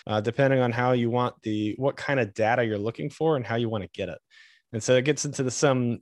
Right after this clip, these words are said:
really nuances about how each one of those data link networks, uh, works and its capabilities and limitations. But I will tell you that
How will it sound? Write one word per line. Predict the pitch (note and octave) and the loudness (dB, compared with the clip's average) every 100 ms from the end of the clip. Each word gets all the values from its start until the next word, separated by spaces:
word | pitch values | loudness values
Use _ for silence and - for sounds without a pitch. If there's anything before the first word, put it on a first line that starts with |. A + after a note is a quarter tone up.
| - | -4
really | C3 C#3+ C3 | 0 2 4
nuances | C3 B2+ B2 A#2+ A2 | 2 2 0 -2 -6
about | A2+ A2+ | -2 -2
how | - B2 B2+ - | -2 0 0 0
each | B2+ - | -8 -6
one | C3+ | -4
of | B2+ | -2
those | A#2+ A#2 G#2+ | -2 -2 -4
data | - A#2 A#2+ | -2 0 0
link | B2 A#2 - | -2 -6 -6
networks, | A#2+ - A#2 A2+ - - - - - | -6 -2 -4 -4 -8 -8 -10 -12 -6
uh, | A2 G2 F#2 | -4 -4 0
works | C3 G3 - - - _ - _ _ - | 0 0 -6 -8 -10 _ -20 _ _ -4
and | A2+ G#2+ | 0 0
its | G#2 - - | -2 -4 -8
capabilities | - C3+ A#2+ A#2 B2 A#2+ A2+ | -2 0 2 2 4 2 0
and | A2 | -4
limitations. | A2+ A2 B2+ C3+ D3 C#3+ - - _ _ _ _ | -2 -2 -2 0 -2 -4 -6 -14 _ _ _ _
But | A2+ C3 A#2+ | 2 2 4
I | C#3+ | 2
will | C#3+ E3 | 6 4
tell | D#3+ D#3+ D#3+ | 4 4 4
you | C#3 A#2+ | 4 2
that | A#2+ A#2+ | 2 2